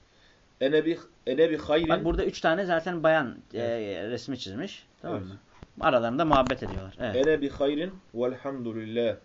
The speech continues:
Speaker 2: Heh.
Speaker 1: Ee,
Speaker 2: Ene
Speaker 1: bi hayrin.
Speaker 2: bi hayrin bu kalıp. Tamam, ene bi hayrin. Ben ha-, hayır üzereyim yani.
Speaker 1: Hayır üzereyim.
Speaker 2: Elhamdülillah.
Speaker 1: Ene bi hayrin.
Speaker 2: Diyor ki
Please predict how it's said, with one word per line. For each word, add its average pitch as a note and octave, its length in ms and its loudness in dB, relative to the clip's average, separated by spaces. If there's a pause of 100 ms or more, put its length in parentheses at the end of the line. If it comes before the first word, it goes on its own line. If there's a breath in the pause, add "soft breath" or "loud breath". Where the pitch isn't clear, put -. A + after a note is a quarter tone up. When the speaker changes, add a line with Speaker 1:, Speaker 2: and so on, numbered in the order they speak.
(540)
Speaker 2:
Heh. A#2 60 -6 (840 soft breath)
Speaker 1:
Ee, D#3+ 60 6
Speaker 2:
Ene F3+ 400 2 (520)
Speaker 1:
bi A#2 140 -6
hayrin. A#2+ 460 -4
Speaker 2:
bi F#3+ 80 4
hayrin A3+ 400 0
bu G#3 80 -4
kalıp. D3 320 -2
Tamam, G#3+ 220 -2
ene F3+ 260 0
bi C#3+ 100 0
hayrin. G#2 460 -4
Ben G3+ 220 0 (180)
ha-, - 220 -6
hayır D#3 300 0
üzereyim G2 420 -6
yani. F#2 100 -10
Speaker 1:
Hayır G2 160 -12
üzereyim. F#2 360 -16
Speaker 2:
Elhamdülillah. A2+ 680 0 (160)
Speaker 1:
Ene G#2 200 -10
bi G2 40 -12 (120)
hayrin. F#2+ 160 -12
Speaker 2:
Diyor F3+ 160 -4
ki - 80 -16